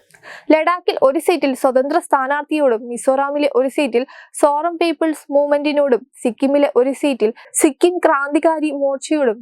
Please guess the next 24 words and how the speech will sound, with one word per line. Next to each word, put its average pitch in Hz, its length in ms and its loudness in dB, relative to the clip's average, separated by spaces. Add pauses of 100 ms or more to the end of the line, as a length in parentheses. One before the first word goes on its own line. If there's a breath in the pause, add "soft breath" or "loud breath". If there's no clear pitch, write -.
(100)
ത്രിപുര 240 460 0
വെസ്റ്റിൽ 262 340 -4 (140)
ബി 233 100 -2 (120)
ജെ 277 80 2
പി 277 200 -2
സ്ഥാനാർത്ഥിയോടും 262 800 0
കോൺഗ്രസ് 214 560 -4
പരാജയപ്പെട്ടു. 208 720 -2 (480 loud breath)
ബി 285 100 -2 (120)
ജെ 330 80 2
പിയുടെ 311 320 0 (100)
ക്ലീൻ 277 260 -4 (140)
സ്വീപ്പിന് 302 540 -4
മുന്നിൽ 254 260 -2 (320 loud breath)
മധ്യപ്രദേശിൽ, 285 800 0
ദില്ലിയിലും 262 440 0
ഉത്തരാഖണ്ഡിലും 269 800 0
ഹിമാചൽ 254 480 -2
പ്രദേശിലും 254 680 0
അരുണാചൽ 262 560 -2
പ്രദേശിലും 269 520 0 (120)
കോൺഗ്രസിന് 247 460 0
പിടിച്ചു 214 380 -2
നിൽക്കാനായില്ല. 220 680 -2